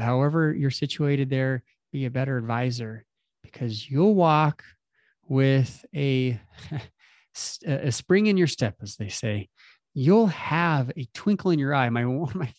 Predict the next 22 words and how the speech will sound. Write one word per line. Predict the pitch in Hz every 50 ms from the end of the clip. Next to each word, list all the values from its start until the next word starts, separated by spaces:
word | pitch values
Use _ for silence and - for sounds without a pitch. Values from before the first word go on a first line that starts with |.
| _ -
very | 175 190 196 196
first | 190 - 180 175 160 - _
clients, | - - 156 147 147 139 135 135 - -
Michael, | 143 143 143 143 - 131 123 120 120 _ _ - - - - - - - _ -
um, | 147 139 135 131 131 127 123 120 113 - _ _ _ _ _ _ _ _ _ _ - - -
in | - 147 135 135 143 -
his | - 127 127 135 135
testimonial, | - - 151 139 - - 135 127 127 131 123 123 117
which | 117 117 - -
you | 139
can | - 131 113
find | 110 - 139 131 127 127
on | 127
my | 120 117
website, | 117 120 120 117 - - - 120 113 113 113
travis | - - 135 123 123 107
perry | - - 123 113
dot | 117 113
com | - - 123 120 117 110
forward | - - 135 127 120
slash | - - 120 113 -
coaching, | - - - 147 131 - - 127 127 117